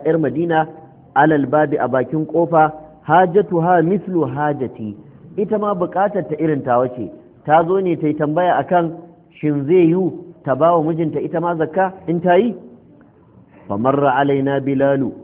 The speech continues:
muna tsaye sai ga Bilalu ya zo wucewa. Su ba a yi musu izinin su shigo ba, shi kuma Bilalu daman ɗan gida ne.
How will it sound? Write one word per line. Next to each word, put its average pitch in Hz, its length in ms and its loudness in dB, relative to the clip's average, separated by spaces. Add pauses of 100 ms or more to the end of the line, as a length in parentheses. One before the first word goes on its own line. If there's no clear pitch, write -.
(180)
muna 135 340 -2
tsaye 135 360 -2 (220)
sai 151 120 -2
ga 135 160 -2
Bilalu 131 360 -2
ya 123 160 -2
zo 127 160 -2
wucewa. 123 420 -6 (540)
Su 160 120 -2
ba 156 140 0
a 127 60 -6
yi 131 40 0
musu 151 200 -4
izinin 131 380 -4
su 110 80 -14
shigo 110 280 -6
ba, 107 200 -2 (300)
shi 147 100 -4
kuma 170 220 -4
Bilalu 151 360 2
daman 131 320 0
ɗan 131 200 -2
gida 131 220 0
ne. 113 140 -6